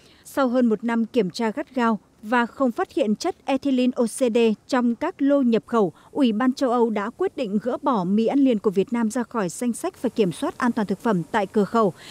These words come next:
Việc này giúp các doanh nghiệp xuất khẩu tiết kiệm được rất nhiều thời gian, chi phí.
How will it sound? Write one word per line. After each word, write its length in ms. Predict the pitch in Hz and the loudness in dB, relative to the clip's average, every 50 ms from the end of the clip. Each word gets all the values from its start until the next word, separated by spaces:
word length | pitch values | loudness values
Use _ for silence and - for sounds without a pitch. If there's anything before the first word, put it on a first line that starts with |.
| - - - | -20 -14 -4
Việc 240 | 233 262 262 - 262 | 0 0 0 2 2
này 200 | 262 240 233 226 | 0 2 2 0
giúp 180 | - 370 381 - - | 0 -2 -4 -4 -4
các 160 | 381 415 - | -6 -6 -4
doanh 240 | - 339 302 269 247 | -2 2 4 4 4
nghiệp 180 | 240 220 - | 4 2 0
xuất 200 | - - 381 - | -2 -6 -8 -4
khẩu 240 | - 302 262 196 170 | -2 0 2 2 0
tiết 260 | - - 320 359 - | 0 -4 -6 -6 -4
kiệm 200 | - 285 202 202 | -4 -4 -2 0
được 140 | 202 202 185 | 0 0 0
rất 220 | - 381 415 - | -2 -6 -2 2
nhiều 240 | 311 247 233 208 190 | 4 4 6 4 2
thời 220 | - - 214 202 180 | 0 0 -2 -2 -2
gian, 280 | - 233 220 214 196 - - | 0 0 0 0 0 -2 -2
chi 160 | - 220 214 | 0 2 2
phí. 320 | - - 196 175 185 269 | 2 2 0 0 0 -2